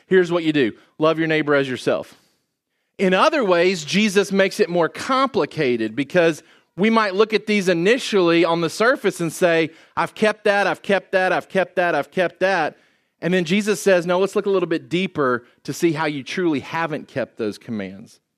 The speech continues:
Right? So there's a, a simplification that takes place, love God, love others, and then a complication that takes place. Hey, if you think you've kept these, you really haven't. Remember, the purpose of the law is to reveal our need for a Savior,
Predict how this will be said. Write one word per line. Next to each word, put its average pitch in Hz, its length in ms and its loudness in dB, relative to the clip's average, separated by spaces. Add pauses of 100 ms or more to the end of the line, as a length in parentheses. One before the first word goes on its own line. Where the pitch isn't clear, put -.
(160)
Right? 165 260 -2
So 190 140 2
there's 165 220 2
a, 147 140 2 (200)
a 147 80 -2
simplification 240 960 0
that 214 120 0
takes 214 280 -2
place, 226 440 0 (260)
love 185 300 2
God, 196 380 0
love 190 260 2
others, 214 420 0 (220)
and 180 140 0
then 214 100 4
a 214 60 0
complication 175 800 -2
that 117 140 -6
takes 131 260 -4
place. 117 420 -4 (280)
Hey, 208 200 2
if 175 120 0
you 170 100 -6
think 220 280 -2
you've 170 180 -6
kept 160 280 -2
these, 135 360 -2 (240)
you 160 160 -4
really 151 360 4
haven't. 135 880 -6 (380)
Remember, 202 320 4
the 185 80 0
purpose 214 360 0
of 202 100 2
the 185 80 0
law 190 340 2
is 185 140 -2
to 180 100 -6
reveal 165 600 2
our 160 160 0
need 170 320 -4
for 170 140 -2
a 135 80 0
Savior, 160 640 -2